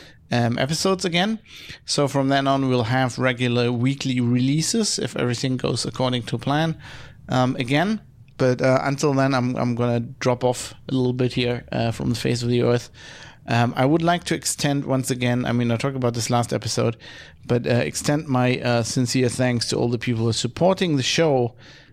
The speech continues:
uh, while I'm not releasing episodes. That means a lot to me, and it's very important, um, you know, to keep the show going and to make sure i-, it's gonna come back. So, uh, thanks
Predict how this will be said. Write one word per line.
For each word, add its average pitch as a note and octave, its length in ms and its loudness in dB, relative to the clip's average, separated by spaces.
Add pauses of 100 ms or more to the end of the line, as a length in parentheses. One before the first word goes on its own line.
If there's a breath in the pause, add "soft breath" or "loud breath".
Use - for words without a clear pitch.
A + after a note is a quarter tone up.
(180 loud breath)
uh, A#2+ 360 2 (400)
while C3 360 2
I'm A#2+ 180 4
not B2+ 240 2
releasing A#2+ 460 2
episodes. A#2 560 -2
That C3+ 200 0
means D3+ 320 4
a D3+ 60 2
lot D3 340 2
to D3 100 0
me, D3+ 440 0
and A#2+ 180 2
it's A#2+ 200 -2
very B2+ 260 0
important, A#2 720 -2 (580 loud breath)
um, A2+ 560 0
you B2 140 0
know, A2+ 120 0
to - 140 -6
keep - 400 -4
the B2 80 -2
show A#2 280 2
going B2 520 2 (500 loud breath)
and A2 300 0 (120)
to B2+ 120 -2
make A#2 220 0
sure A#2+ 340 2
i-, - 80 -2
it's - 400 -6
gonna A2+ 220 -4
come G#2+ 180 -2
back. B2 240 0
So, A2+ 280 0
uh, A2 220 0
thanks - 680 -2